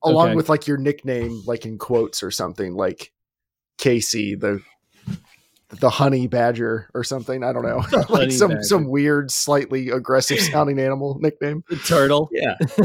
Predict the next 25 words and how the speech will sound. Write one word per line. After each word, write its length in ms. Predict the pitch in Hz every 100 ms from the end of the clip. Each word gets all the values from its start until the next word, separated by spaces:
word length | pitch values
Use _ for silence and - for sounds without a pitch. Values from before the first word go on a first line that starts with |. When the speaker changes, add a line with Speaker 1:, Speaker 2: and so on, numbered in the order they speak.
| - 196 -
Speaker 3:
The 200 | 170 - 165
turtle. 400 | 190 220 208 - - - - -
Speaker 2:
What's 200 | 170 -
your, 160 | 196 -
<laughs> 640 | - 180 - - - -
what's 140 | - 220
your 120 | 175
spirit 600 | - - 147 151 147 135
animal 240 | 139 131 127
gonna 220 | 123 123
be? 120 | 120
It's 420 | 123 143 156 -
gonna 240 | - 139 131 147 135 156 143
be 1080 | 147 - _ _ _ _ - 381 349 330 254
<laughs> 40 | 151
Speaker 3:
Or 60 |
just, 260 | 151 185 -
like, 220 | 175 131
a 80 | 123
whole 240 | 127 165
bunch 260 | 160 156 131
of 200 | 110 98
really 500 | 107 113 117 120 113
annoying, 720 | 101 98 98 98 101 98 95
like, 320 | 90 90 -